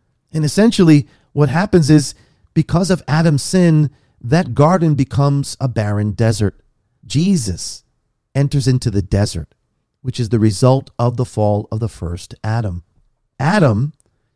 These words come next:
is approached by a fallen angel and is tempted three times. Jesus encounters a fallen angel, that same fallen angel, and is likewise tempted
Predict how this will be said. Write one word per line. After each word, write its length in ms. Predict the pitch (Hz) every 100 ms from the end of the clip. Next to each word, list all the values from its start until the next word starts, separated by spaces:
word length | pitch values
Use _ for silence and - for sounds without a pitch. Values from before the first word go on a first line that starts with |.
| _ _ -
is 160 | 143
approached 520 | 143 - 175 170 - 127
by 160 | 127
a 100 | 113
fallen 520 | - 131 127 127 127 -
angel 540 | 131 151 143 - - _ _ _ _ -
and 160 | 127
is 160 | 127 -
tempted 640 | - 175 190 - - - _ _ _ _ _
three 380 | _ - 151 208
times. 720 | - 156 127 85 - - - _ _ _
Jesus 840 | 101 151 240 247 95 - - - _ _ _
encounters 840 | 151 151 143 127 117 101 82 - - _ _ -
a 60 |
fallen 380 | 131 147 123 113
angel, 460 | 101 95 - - - _ _ _ _ _ _
that 200 | 147 185
same 300 | - 185 190
fallen 360 | - 147 117 95
angel, 440 | 85 73 - - _ _ _
and 140 | 139 135
is 100 | 123
likewise 560 | 139 175 113 110 104
tempted 580 | - 151 156 - 143 135